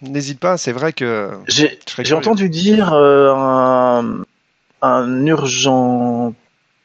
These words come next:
Speaker 2: un, un urgentiste intensiviste qui disait que, euh, lui, il, il était aussi assez révolté contre la, la pénurie de, de, de respirateurs en France et il disait,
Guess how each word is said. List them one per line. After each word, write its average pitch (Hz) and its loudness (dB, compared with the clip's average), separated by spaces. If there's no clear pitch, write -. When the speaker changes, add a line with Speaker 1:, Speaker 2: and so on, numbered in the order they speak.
Speaker 2:
un, 127 0
un 127 0
urgentiste 147 -2
intensiviste 143 -2
qui 151 -6
disait 147 2
que, 156 -2
euh, 131 2
lui, 170 0
il, 135 -6
il 135 0
était 135 0
aussi 135 0
assez 170 0
révolté 147 2
contre 131 -4
la, 120 2
la 120 -2
pénurie 139 -4
de, 117 4
de, 110 -2
de 120 -8
respirateurs 117 -4
en 110 -6
France 165 -4
et 131 2
il 123 -2
disait, 139 -2